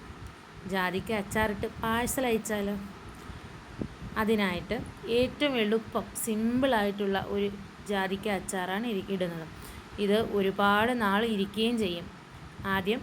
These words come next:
നല്ലെണ്ണയാണ് ഒഴിച്ചത്. നല്ലെണ്ണയിലേക്ക് കടുകും ഉലുവയും ഇടണം. ഉലുവ ഞാൻ മറന്നുപോയി, ഞാൻ പിന്നീട് ഇടുന്നുണ്ട്. ഉലുവ,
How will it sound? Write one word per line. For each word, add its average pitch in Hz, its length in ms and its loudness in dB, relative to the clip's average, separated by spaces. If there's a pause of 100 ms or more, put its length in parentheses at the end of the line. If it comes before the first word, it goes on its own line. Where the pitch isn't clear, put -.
(100)
നല്ലെണ്ണയാണ് 214 720 2
ഒഴിച്ചത്. 190 360 -2
നല്ലെണ്ണയിലേക്ക് 196 840 0 (460)
കടുകും 202 440 2 (240)
ഉലുവയും 220 540 4 (100)
ഇടണം. 190 320 0 (120)
ഉലുവ 196 300 2
ഞാൻ 202 200 2
മറന്നുപോയി, 196 480 2
ഞാൻ 208 160 -2
പിന്നീട് 208 440 0
ഇടുന്നുണ്ട്. 220 420 0 (760)
ഉലുവ, 208 320 4